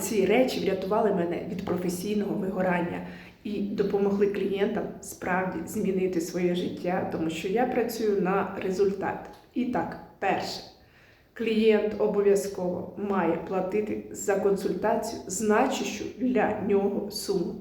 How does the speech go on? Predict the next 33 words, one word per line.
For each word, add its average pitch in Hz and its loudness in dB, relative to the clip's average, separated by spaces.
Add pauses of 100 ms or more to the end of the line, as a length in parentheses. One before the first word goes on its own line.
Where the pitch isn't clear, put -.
(160)
Не 208 0
для 208 2
мене, 220 0
для 185 -2
нього 185 -2
значущу - -8
суму. - -8 (760)
Коли 294 4
людина 208 2 (340)
віддає 220 6
гроші, 262 4 (800)
які 302 0
для 226 6
неї 226 6
мають 220 6
вагу, 220 2 (640)
вон, 214 0
для 226 4
когось 262 4
це 220 6
сто 214 6
гривень, 240 4
для 214 2
когось 214 4
тисяча, 220 -2
для 196 4
когось 202 0 (200)
десять - 2
тисяч, 208 -2 (880)
е, 208 6 (460)
ця 285 4
людина 240 8
інвестує 226 4